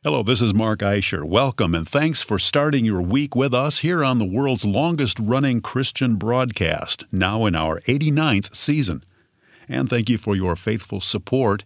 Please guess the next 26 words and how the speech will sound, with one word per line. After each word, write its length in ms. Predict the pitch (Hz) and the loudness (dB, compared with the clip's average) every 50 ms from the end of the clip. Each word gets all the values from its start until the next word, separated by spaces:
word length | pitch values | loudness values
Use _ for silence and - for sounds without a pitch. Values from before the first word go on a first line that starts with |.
| _ _ _ _ _ _ _ _ - | _ _ _ _ _ _ _ _ -10
Your 180 | - 85 85 80 | -6 -6 -4 -4
gifts 360 | 82 90 90 85 - - 98 | -4 -4 -6 -4 -2 -2 0
and 120 | 87 82 | 0 0
prayers 440 | - - 101 101 104 113 123 113 - | 0 0 0 2 2 2 2 2 0
help 180 | 117 117 120 - | 0 0 0 0
the 80 | - | 0
Lutheran 480 | 123 131 151 160 156 - 123 110 104 87 | 0 0 0 -2 -2 -4 -2 0 0 0
Hour 300 | 82 78 76 76 76 80 | 0 -2 -2 -4 -6 -6
bring 420 | 71 71 101 101 98 92 92 92 | -2 0 2 2 2 2 2 0
Christ 540 | 87 - 120 123 139 160 160 - - - - - - | 0 0 0 0 2 2 0 0 0 -2 -4 -4 0
to 100 | 135 131 | 0 2
the 120 | 110 107 | 2 2
nations 520 | 101 123 151 170 156 - 165 160 160 151 - - | 2 2 2 2 2 2 2 2 0 0 0 -2
and 320 | - 131 135 131 135 127 - - | 0 0 0 0 -2 -4 -4 -4
the 160 | 82 95 90 | -2 0 2
nations 680 | 92 98 127 143 143 123 - 87 80 78 78 80 - | 2 2 2 2 0 0 0 -2 -2 -2 -2 -2 -2
to 140 | - - 87 | -2 -2 -2
the 120 | 76 92 | 0 -2
church. 540 | 98 - - 101 80 71 69 - - - - _ _ _ _ _ _ _ _ _ _ - | -2 0 0 0 0 -2 -4 -4 -4 -4 -4 _ _ _ _ _ _ _ _ _ _ -6
Learn 320 | 104 98 113 117 110 98 | 0 0 2 2 2 2
more 400 | 98 113 131 139 127 113 113 117 | 2 2 2 2 0 0 0 0
at 160 | 92 73 71 | 0 0 0
lutheran 500 | 90 110 180 214 - - 110 90 85 80 | 0 0 0 0 0 0 0 0 0 0
hour 340 | 78 80 85 92 107 117 120 | 0 0 2 2 2 2 2
dot 240 | 117 113 123 143 143 | 2 2 2 2 2
org. 400 | 143 151 160 120 - 87 82 - | 2 2 2 0 0 -2 -6 -12